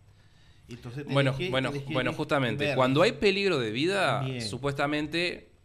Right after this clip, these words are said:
Speaker 2: hay que, hay que realizar el aborto porque es peligro de vida de la mujer. Bien.
Speaker 1: Bien.
Speaker 2: Pero
Speaker 1: u-,
Speaker 2: siempre se
Speaker 1: una,
Speaker 2: intenta salvar
Speaker 1: una,
Speaker 2: al, al, al, al niño, mientras
Speaker 1: una situación en que el niño va a tener un horrible,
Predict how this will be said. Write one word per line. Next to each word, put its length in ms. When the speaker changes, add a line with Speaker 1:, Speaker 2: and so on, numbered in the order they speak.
Speaker 2:
hay 200
que, 140
hay 340
que 160
realizar 360
el 80
aborto 320
porque 140
es 60
peligro 240
de 60
vida 120
de 60
la 80
mujer. 280
Bien. 220
Speaker 1:
Bien. 340
Speaker 2:
Pero 140
Speaker 1:
u-, 20
Speaker 2:
siempre 340
se 140
Speaker 1:
una, 80
Speaker 2:
intenta 340
salvar 460
Speaker 1:
una, 100
Speaker 2:
al, 160
al, 240
al, 220
al 160
niño, 220
mientras 320
Speaker 1:
una 80
situación 720
en 240
que 140
el 160
niño 260
va 60
a 40
tener 200
un 320
horrible, 1500